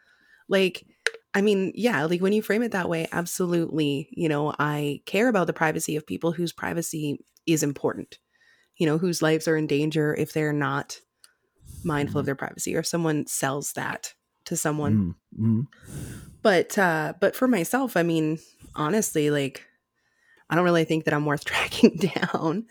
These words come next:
Speaker 1: Um, I'm not particularly controversial and stuff like that.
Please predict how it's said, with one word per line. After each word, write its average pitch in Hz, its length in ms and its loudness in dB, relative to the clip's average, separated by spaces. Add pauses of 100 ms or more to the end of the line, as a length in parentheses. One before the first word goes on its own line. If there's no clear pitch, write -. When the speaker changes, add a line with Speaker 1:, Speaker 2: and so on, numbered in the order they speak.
(440)
Speaker 1:
Um, 151 420 -2 (220)
I'm 165 120 0
not 170 260 2
particularly 156 500 2
controversial 156 600 0
and 170 120 0
stuff 156 200 -4
like 156 160 -6
that. 196 280 -2